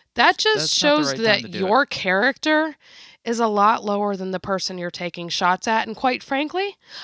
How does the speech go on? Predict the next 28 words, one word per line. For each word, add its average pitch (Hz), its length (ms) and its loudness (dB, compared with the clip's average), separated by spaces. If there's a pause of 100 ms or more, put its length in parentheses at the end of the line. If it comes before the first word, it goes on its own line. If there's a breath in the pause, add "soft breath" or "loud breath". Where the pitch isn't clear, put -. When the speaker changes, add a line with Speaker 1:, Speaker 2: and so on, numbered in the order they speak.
(120)
Speaker 1:
I 240 160 4
hope 226 200 2
you 233 100 0
take 208 220 -2
a 190 60 -2
door 185 300 4
shot 170 320 2
and 180 100 -6
don't 180 160 0
recover 170 420 -4
from 139 220 -8
it. 139 100 -12 (240)
Speaker 2:
I 143 60 -4
mean, 156 300 -4 (200)
Speaker 1:
Sorry, 240 440 6
Speaker 2:
in 147 120 -2
that 185 200 2
Speaker 1:
not 202 180 6
Speaker 2:
moment, 180 160 0
Speaker 1:
sorry. 180 160 0
Speaker 2:
that 156 140 4
was 117 200 -4
not 123 340 -2
the 139 60 -14
platform. 143 440 -2
And 208 60 -4
that's 226 180 -4
why 190 320 0